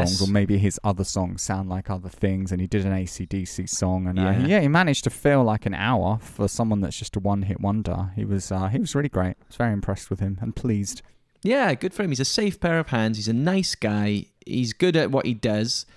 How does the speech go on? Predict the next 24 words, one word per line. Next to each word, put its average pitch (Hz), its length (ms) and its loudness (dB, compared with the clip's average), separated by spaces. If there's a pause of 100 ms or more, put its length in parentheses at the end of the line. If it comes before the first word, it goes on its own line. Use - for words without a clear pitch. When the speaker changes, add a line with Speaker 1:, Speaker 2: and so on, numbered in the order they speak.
(300)
Speaker 2:
And 120 500 2
then 135 240 2
he 151 160 0
did 147 160 2
a 147 60 2
set - 240 0
with 139 120 -2
Blossoms 135 580 0
and 110 120 2
did 120 260 -2
a 123 260 0
set - 180 -4
with 120 80 -4
the 143 60 -2
Smiths, - 380 -2
which 120 160 -2
is, 120 80 -2
again, 170 300 0
was 170 140 -2
brilliant. 139 560 -2
It - 60 -12
was 127 120 -8
fantastic. - 600 -4
Speaker 1:
Yeah. 98 220 -2